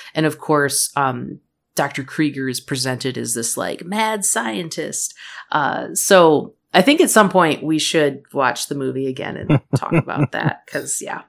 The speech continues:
Speaker 1: it's very, very interesting.
Speaker 2: Yeah, that's,
Speaker 1: Um,
Speaker 2: that's on our
Speaker 1: <clears throat>
Speaker 2: podcast summer playlist. So we're gonna be watching
Speaker 1: Yes.
Speaker 2: that probably soon, within the
Speaker 1: <laughs>
Speaker 2: next month or two. So
Speaker 1: Yeah.
Speaker 2: look forward to that.
Speaker 1: Um, yeah.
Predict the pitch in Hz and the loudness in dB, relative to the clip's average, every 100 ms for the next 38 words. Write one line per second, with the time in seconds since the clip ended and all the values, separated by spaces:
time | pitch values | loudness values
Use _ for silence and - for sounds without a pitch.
0 | - - - 170 160 135 151 160 147 139 | -16 -10 -2 2 4 2 0 -2 0 -2
1 | 135 - - - - - 120 107 101 95 | -8 -10 -12 -16 -18 -2 2 4 4 6
2 | 190 190 175 139 151 131 120 107 - 110 | 8 8 6 4 4 4 4 2 0 2
3 | 143 196 98 92 - 98 92 90 90 82 | 4 4 4 2 0 0 0 -2 -4 -4
4 | 82 - - 98 92 101 107 104 98 98 | -6 -4 0 0 0 0 0 2 2 0
5 | - 101 92 95 - 139 190 175 135 - | 0 0 0 -2 2 4 4 4 4 4
6 | 180 104 98 104 104 104 - - 110 110 | 4 2 2 0 2 0 0 -2 -2 -2
7 | - 87 85 - 90 85 87 226 262 240 | -6 -8 -8 -8 -10 -10 -8 4 4 6
8 | 185 156 - 98 - 104 113 131 214 208 | 2 -4 -4 -4 0 2 4 8 10 10
9 | 196 175 165 175 _ _ _ _ - 185 | 8 4 -4 -14 _ _ _ _ 0 2
10 | 190 | 2